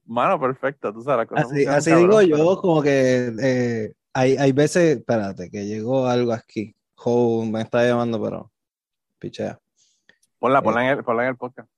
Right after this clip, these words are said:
Speaker 1: Vamos a saludarla.
Speaker 2: Ah, no, pero es que estamos
Speaker 1: Ten-,
Speaker 2: por
Speaker 1: tienes
Speaker 2: Zoom.
Speaker 1: que tenerla, tenías que tenerla ahí, este, bueno, la pones en, en, en, en, en esto, en
Speaker 2: Mira, estoy grabando, mija.
Speaker 1: Ella no me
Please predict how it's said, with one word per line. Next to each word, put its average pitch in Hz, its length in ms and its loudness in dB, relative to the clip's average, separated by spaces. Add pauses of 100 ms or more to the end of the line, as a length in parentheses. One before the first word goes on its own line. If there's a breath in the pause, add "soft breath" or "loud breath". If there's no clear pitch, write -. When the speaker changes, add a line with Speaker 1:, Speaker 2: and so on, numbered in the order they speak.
(460)
Speaker 1:
Vamos 104 100 -20
a - 100 -20
saludarla. 110 380 -10
Speaker 2:
Ah, 151 180 0
no, 151 220 2
pero 143 260 4
es 123 120 2
que 135 160 0
estamos 139 280 -2
Speaker 1:
Ten-, 113 100 -4
Speaker 2:
por 123 200 0
Speaker 1:
tienes 131 320 -4
Speaker 2:
Zoom. 170 80 -4
Speaker 1:
que 151 100 0
tenerla, 143 460 -2 (420)
tenías 120 220 -6
que 147 100 -4
tenerla 156 380 0
ahí, 147 200 -2
este, 147 340 -6
bueno, 127 180 -4
la 147 60 -4
pones 117 180 -4
en, 135 180 -6
en, 131 180 -8
en, 120 220 -10 (280)
en, 107 200 -10
en 104 80 -6
esto, 131 280 -6
en 107 220 -10 (840)
Speaker 2:
Mira, 147 140 2
estoy 147 220 0
grabando, 165 640 4
mija. 170 580 2 (800)
Speaker 1:
Ella 120 120 0
no 131 140 0
me 120 80 2